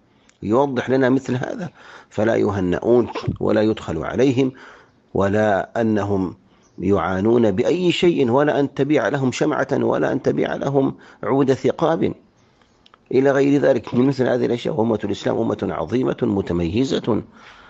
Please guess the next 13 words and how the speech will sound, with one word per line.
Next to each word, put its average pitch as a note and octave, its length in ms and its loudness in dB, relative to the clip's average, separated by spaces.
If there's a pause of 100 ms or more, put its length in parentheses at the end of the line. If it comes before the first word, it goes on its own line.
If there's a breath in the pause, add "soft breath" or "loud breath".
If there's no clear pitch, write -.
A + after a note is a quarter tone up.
(140 loud breath)
وكل F3 520 2
هذه B2 440 0
الشرائع A#2+ 500 0
نسخت C#3+ 640 -2 (600 soft breath)
بنزول G#2 840 0
شريعة G2+ 460 -2
الإسلام. A#2+ 640 -2 (540 soft breath)
قال G2+ 160 -4
ربنا G2+ 540 -2 (340)
تبارك F2+ 480 -4
و-، G2+ 280 0 (1700 loud breath)
تبارك G2 400 -2
وتعالى F#2+ 680 -4